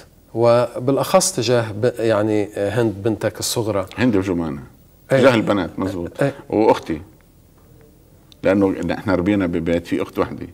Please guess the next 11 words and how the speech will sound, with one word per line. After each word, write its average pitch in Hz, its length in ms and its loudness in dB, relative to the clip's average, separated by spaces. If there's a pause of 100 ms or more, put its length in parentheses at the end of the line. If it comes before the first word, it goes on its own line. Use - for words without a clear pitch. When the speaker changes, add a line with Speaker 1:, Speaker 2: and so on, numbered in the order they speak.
(1200)
Speaker 1:
يعني 127 160 0
هذا 180 300 6
ال-، 135 240 2
هذا 147 260 4
الضعف 113 1400 0
تجاه 120 420 2
ال-، 104 840 2
ال- 104 140 -2
Speaker 2:
حنونين 113 420 6
البنات. 78 360 -6 (800)
Speaker 1:
بتحس - 520 0